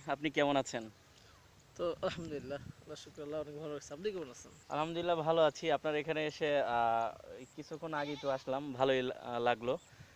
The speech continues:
Speaker 1: তো এখন সবচেয়ে দারুণ লাগছে বিকেলে ঘুরতে এসে। আহ, যাই হোক, আহ, এখানে তো আপনি, আহ, অনেকদিন যাবত আছেন। কতদিন হয়?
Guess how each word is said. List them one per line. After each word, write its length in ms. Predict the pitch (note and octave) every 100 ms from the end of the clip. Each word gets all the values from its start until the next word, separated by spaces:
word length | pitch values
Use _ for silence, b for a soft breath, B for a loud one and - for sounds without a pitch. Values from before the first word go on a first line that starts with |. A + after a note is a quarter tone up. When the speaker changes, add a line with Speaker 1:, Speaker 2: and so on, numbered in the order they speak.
| B -
Speaker 1:
তো 380 | D3+ D#3 D3+ D3
এখন 520 | - B2 - D#3 D#3
সবচেয়ে 300 | F3 D3+ E3+
দারুণ 260 | C#3 C3 D3
লাগছে 300 | D3 - D3
বিকেলে 400 | C3 B2+ C3+ C3
ঘুরতে 320 | A#2 C#3+ E3 D3
এসে। 240 | - F3 - B B B B -
আহ, 80 | D3
যাই 160 | C#3+ F3
হোক, 380 | F#3+ G3 E3+
আহ, 420 | E3 D3+ C#3+ D#2+ C#2+
এখানে 300 | D3 D3+ F3
তো 100 | D#3+
আপনি, 420 | D#3 D3+ D#3 D3
আহ, 340 | C3 B2 G#2 A#2+
অনেকদিন 260 | C#3+ C#3
যাবত 180 | C3 A#2+
আছেন। 280 | A2+ - G#2+
কতদিন 300 | C#3 D#3 D3+
হয়? 160 | D#3 F3+